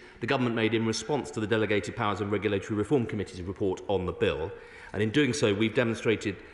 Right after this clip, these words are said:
the seriousness with which we take the D P R R C's recommendations and the government's commitment to acting upon them. The effect of these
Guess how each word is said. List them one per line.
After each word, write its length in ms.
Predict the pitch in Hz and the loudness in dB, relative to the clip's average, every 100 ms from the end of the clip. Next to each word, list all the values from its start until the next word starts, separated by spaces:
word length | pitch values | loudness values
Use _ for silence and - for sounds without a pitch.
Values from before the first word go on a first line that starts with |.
| - | -16
the 60 | - | -6
seriousness 600 | - 175 120 - 95 - | 2 4 4 2 -6 -4
with 140 | 107 | -2
which 260 | 107 110 - | -2 -4 -4
we 120 | 107 | -4
take 280 | - 135 - | 0 -2 -2
the 60 | 92 | -2
D 160 | 107 | -4
P 200 | 85 101 | -2 -2
R 220 | 95 95 | 0 0
R 60 | 92 | -2
C's 340 | - 113 92 | -2 -4 -2
recommendations 760 | 101 - 98 104 107 110 104 - - - - - | -4 -4 -2 0 0 -2 -6 -10 -18 -20 -20 -6
and 120 | 110 | -2
the 40 | 104 | 0
government's 400 | 107 107 101 - | 0 0 -4 -6
commitment 480 | - 101 - 87 - | -2 -2 -2 -6 -6
to 180 | 113 | -4
acting 380 | 101 - - 95 | -4 -6 -6 -4
upon 320 | 98 - 135 | -4 -2 0
them. 160 | 90 73 - - - - - - 113 | 0 -6 -14 -20 -20 -20 -20 -12 0
The 80 | |
effect 340 | 113 175 185 - | 2 2 0 -2
of 120 | 92 | 0
these 380 | 113 104 92 | 2 2 -2